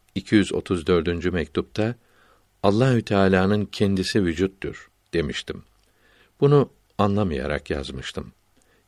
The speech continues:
İşin iç yüzüne varamamıştım. Vahdet-i vücut gibi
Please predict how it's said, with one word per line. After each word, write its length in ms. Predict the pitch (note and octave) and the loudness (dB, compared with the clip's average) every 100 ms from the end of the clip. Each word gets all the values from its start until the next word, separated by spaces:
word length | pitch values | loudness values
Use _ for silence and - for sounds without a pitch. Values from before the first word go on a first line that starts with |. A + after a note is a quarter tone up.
| _ - | _ -6
İşin 380 | F#2+ A#2+ G#2+ F#2+ | -2 0 0 -2
iç 240 | B2 - - | -4 -2 0
yüzüne 360 | F#2 F#2+ F#2 | 0 0 0
varamamıştım. 800 | D#2 D#2+ E2 C2 A#1+ - - - - _ _ _ _ _ _ _ F2+ | 0 -2 -2 -6 -10 -10 -10 -12 -18 _ _ _ _ _ _ _ -2
Vahdet-i 520 | G2 E2 - - G#2 | -2 2 4 4 4
vücut 400 | F#2 G2 A2+ - | 4 2 0 0
gibi 340 | G2+ F2+ E2+ | 0 2 0